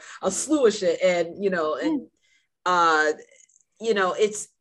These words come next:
Speaker 2: I think it's depending on who's, who's the person in, in charge, you know, in charge. So who
Speaker 1: Can you,
Speaker 2: deter-
Speaker 1: can you, I'm
Speaker 2: Go ahead.
Speaker 1: sorry. Can you, um, tell me what you feel was harsh about it? What part, what was harsh?
Speaker 2: Because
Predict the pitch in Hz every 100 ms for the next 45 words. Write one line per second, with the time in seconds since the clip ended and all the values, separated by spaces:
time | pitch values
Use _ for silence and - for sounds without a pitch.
0 | - 196 196 240 226 190 - 196 190 208
1 | 196 190 185 180 185 202 196 190 - _
2 | _ _ - 185 226 180 175 190 190 170
3 | 156 - 160 175 156 - - 185 170 151
4 | 143 175 151 92 - 156 139 135 131 _
5 | _ _ _ _ 131 117 _ _ _ -
6 | 202 185 202 196 156 160 - _ _ 131
7 | 143 151 107 110 110 143 147 156 135 131
8 | 127 - 143 131 120 123 110 123 - 120
9 | 104 - 110 110 113 113 117 - _ _
10 | _ _ _ _ _ _ _ - 120 -
11 | 123 104 110 110 - 110 117 113 - -
12 | _ _ _ _ _ _ _ _ _ _
13 | _ _ _ - 180 254 247 - 254 233
14 | 214 208 -